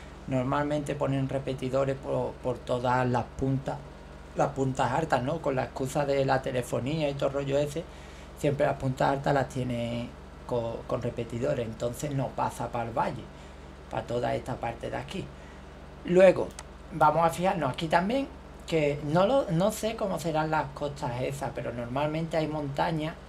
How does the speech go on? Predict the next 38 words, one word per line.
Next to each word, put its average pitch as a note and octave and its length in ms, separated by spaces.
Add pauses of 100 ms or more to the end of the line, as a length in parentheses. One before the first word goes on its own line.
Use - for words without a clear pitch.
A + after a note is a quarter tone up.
(460)
y D3 120
cuando B2+ 300
hay C3+ 100
montaña E3 680 (160)
ponen C#3+ 340
repetidores. C3 680 (460)
Pues B2 120
entonces, A#2+ 520 (100)
o C#3 140
cable B2 400
de A#2+ 140
la G#2 160
luz C3 320
o C3+ 160
algo B2 220
así. D#3+ 260 (200)
Entonces B2+ 480
eso D3+ 200
repele B2 600
la A#2+ 120
humedad A#2+ 340 (220)
y C3+ 140
hace C#3 320
de C3 100
freno D3+ 460 (300)
para C3+ 120
que B2+ 120
no B2 100
entre B2 400
para A#2+ 200
adentro. C#3+ 360 (960)
A B2 80
ver, B2 200
le A2 160 (100)
damos B2 300
para A#2+ 160
que A2+ 360
cargue. C3 300